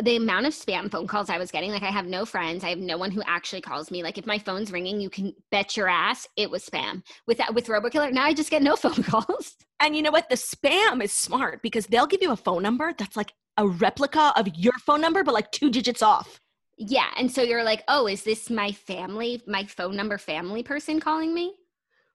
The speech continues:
Speaker 2: We can't even tell you how many spam calls we used to get and text messages. Um, now we're living the spam-free life and getting sweet revenge in the process. They have pre-recorded answer bots that will mess with the spam callers who are calling you. It's absolutely hilarious. They're like spam fighting assistants.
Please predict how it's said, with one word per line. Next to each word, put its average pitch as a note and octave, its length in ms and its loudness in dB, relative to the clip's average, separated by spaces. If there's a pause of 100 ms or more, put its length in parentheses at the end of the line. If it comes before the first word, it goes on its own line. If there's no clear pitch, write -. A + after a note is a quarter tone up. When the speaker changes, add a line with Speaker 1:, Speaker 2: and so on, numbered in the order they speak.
Speaker 2:
We C4+ 160 0
can't D4 260 -2
even G4 160 2
tell B3+ 160 0
you G#3+ 120 4
how G#3+ 100 2
many G3+ 120 0
spam F#3+ 280 -2
calls F3+ 260 -2
we F#3 60 -6
used D#3+ 260 -8
to - 60 -8
get C4 380 2
and D4+ 160 2
text G#3 240 -4
messages. F3+ 640 -4 (220)
Um, G3 280 4
now A3+ 160 4
we're E4 100 0
living C4 240 2
the A#3+ 60 2
spam-free A3 480 0
life G3 260 -2
and G3+ 120 -2
getting F#3 180 -4
sweet C4 340 -2
revenge A3+ 360 -2
in F3+ 80 -6
the F3 60 -8
process. F3 540 -4
They A3 140 2
have G#3+ 180 0
pre-recorded E4 600 0
answer G#3+ 320 0
bots F3+ 240 -4
that E3+ 100 -2
will G#3 80 0
mess G#3+ 260 0
with B3+ 120 -8
the A#3 40 -6
spam G#3+ 320 0
callers F#3 360 -2
who F#3+ 80 -4
are F#3 80 -6
calling C#4+ 320 0
you. F2 160 -12 (380)
It's - 220 0
absolutely E4+ 420 0
hilarious. G3 540 0
They're G#3 120 0
like F#3+ 160 -4
spam G#3 340 2
fighting F#3+ 240 -2
assistants. - 560 -12